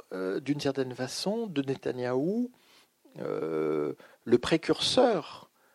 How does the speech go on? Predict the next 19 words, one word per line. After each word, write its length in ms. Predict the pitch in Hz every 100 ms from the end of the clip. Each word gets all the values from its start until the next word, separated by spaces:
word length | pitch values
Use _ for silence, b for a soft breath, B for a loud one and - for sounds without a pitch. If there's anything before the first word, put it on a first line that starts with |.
| _ _ - -
euh, 720 | 69 67 67 71 73 73 69 - -
de, 540 | 151 165 156 160 185 -
euh, 340 | 127 64 143 - b b -
du 240 | - 139
discours 680 | 131 135 - 240 247 240 -
de 120 | -
la 140 | 123 123
guerre 240 | 170 170
globale 420 | 143 151 165 190
contre 300 | - 151 -
la 120 | -
terreur, 580 | 120 127 - - - - _ _ _
qui 120 | -
lui 160 | 120 151
va 120 | 107
s'imposer 640 | - 110 - 113 120 170
avec 260 | 151 110 -
les 80 | 107
néoconservateurs, 1300 | 110 120 - 113 - 110 107 - 143 156 175 170